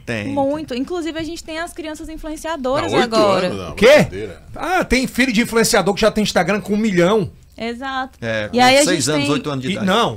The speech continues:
Speaker 4: com menos de um ano, o pai e a mãe ganhando
Speaker 1: Ah,
Speaker 4: dinheiro
Speaker 1: tá.
Speaker 4: em cima do Instagram.
Speaker 2: Um exemplo que eu acho muito legal, aquela nenenzinha que fez o comercial do Itaú,
Speaker 4: Ah.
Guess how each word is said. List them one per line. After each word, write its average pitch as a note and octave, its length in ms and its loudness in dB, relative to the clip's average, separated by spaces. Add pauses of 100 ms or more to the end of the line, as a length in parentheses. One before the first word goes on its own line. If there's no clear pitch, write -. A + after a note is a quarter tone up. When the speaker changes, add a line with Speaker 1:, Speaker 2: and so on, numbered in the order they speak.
Speaker 4:
com A3+ 280 2
menos A3+ 480 2
de G3+ 120 0
um G3 100 2
ano, F#3+ 240 0
o D3+ 60 -2
pai G#3+ 300 2
e B3+ 60 4
a A#3 60 0
mãe G3 180 -2
ganhando G3+ 340 0
Speaker 1:
Ah, G#3+ 40 -10
Speaker 4:
dinheiro A3+ 240 0
Speaker 1:
tá. - 120 2
Speaker 4:
em - 20 2
cima A3+ 280 -4
do C#4+ 40 -2
Instagram. F4 380 -4
Speaker 2:
Um A#3 120 2
exemplo A#3 420 0
que A#3+ 80 -2
eu B3 40 4
acho A#3+ 200 2
muito B3+ 220 0
legal, A#3+ 380 2
aquela C#4+ 340 0
nenenzinha B3+ 580 2
que A#3 80 -8
fez A3 200 -8
o A3 40 -14
comercial A3 440 -6
do G#3 100 -8
Itaú, A3+ 580 -2
Speaker 4:
Ah. A2 260 -6